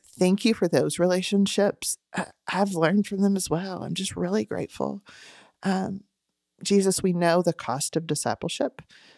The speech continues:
We watched one of your disciples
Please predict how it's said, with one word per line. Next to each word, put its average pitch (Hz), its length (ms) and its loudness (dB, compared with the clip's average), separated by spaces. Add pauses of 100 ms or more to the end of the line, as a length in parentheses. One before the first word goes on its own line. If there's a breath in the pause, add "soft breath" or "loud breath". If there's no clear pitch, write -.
(320 soft breath)
We 185 180 6
watched 165 460 6
one 156 200 0
of 156 120 0
your 147 160 0
disciples 143 800 -4